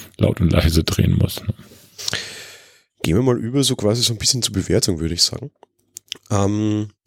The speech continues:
Speaker 2: wir haben es jetzt, glaub ich, sehr, sehr, sehr breit ausgefächert, so von der Einordnung der Folge her. Ansonsten muss ich aber sagen, fand ich die Folge sehr nett gemacht, sehr nett erzählt, so, so, so klare, klassische Erzählung, so wie man das studiert, wenn man auf der Uni sitzt und irgendwie Erzählkunst quasi
Speaker 1: Ja.
Speaker 2: macht.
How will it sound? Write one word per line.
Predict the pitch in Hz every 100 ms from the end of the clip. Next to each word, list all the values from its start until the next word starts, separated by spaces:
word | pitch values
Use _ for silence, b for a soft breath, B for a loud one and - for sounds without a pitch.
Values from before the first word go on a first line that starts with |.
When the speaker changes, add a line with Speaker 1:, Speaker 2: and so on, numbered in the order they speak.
| - - _ -
Speaker 2:
wir | - 53 101
haben | 107
es | 104
jetzt, | 104
glaub | 104
ich, | 104
sehr, | 104 95
sehr, | 98
sehr | 92 95
breit | 95 98
ausgefächert, | - 101 95 92 - 98
so | 92
von | 92
der | 90
Einordnung | 107 95 90 92
der | 90
Folge | 95 90
her. | 92 104 B B B B B
Ansonsten | - 85 90 -
muss | 101
ich | 98
aber | 95
sagen, | 95 90
fand | 90 92
ich | 90
die | -
Folge | - 90 90
sehr | 87 87
nett | 85 85
gemacht, | 95 87 87 -
sehr | - 85
nett | 85 87
erzählt, | 90 - - 85 90
so, | - 87 82
so, | 80
so | 80 85 82 - -
klare, | - 85 87 92
klassische | - 85 87 95 -
Erzählung, | 90 85 101 107 104 92
so | 87
wie | 85
man |
das | 85 -
studiert, | - 80 92
wenn | 98
man | 90
auf | 87
der | -
Uni | 95
sitzt | 92 - -
und |
irgendwie | 87 85
Erzählkunst | 85 - 92 95 - - - - - _ - - 101 -
quasi | - 90 87
Speaker 1:
Ja. |
Speaker 2:
macht. | 87 87 -